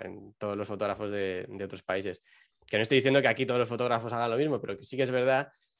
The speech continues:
que en fotografía de paisajes, pues, se ve mucho ese aspecto, pues, onírico, con el orto en F, de unos colores,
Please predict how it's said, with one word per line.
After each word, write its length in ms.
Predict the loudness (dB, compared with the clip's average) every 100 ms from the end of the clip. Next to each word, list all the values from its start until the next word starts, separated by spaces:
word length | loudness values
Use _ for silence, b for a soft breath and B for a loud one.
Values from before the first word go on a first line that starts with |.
| _ -4
que 100 | -4
en 100 | -2
fotografía 400 | -2 0 0 0
de 80 |
paisajes, 440 | 2 0 0 -2 -4
pues, 140 | -6
se 80 | -4
ve 100 | -2
mucho 240 | -2 -4
ese 80 | -4
aspecto, 460 | -4 -4 -6 -4 -4
pues, 320 | -4 -6 -8
onírico, 840 | -6 -4 -2 -4 -2 0 2 2
con 160 | 0 -4
el 100 | -4
orto 260 | -4 -4 -4
en 80 |
F, 560 | 0 0 -2 -2 -2 -2
de 80 | -4
unos 180 | -8 -6
colores, 1120 | -4 -2 0 0 -2 -2 -2 -4 -8 -12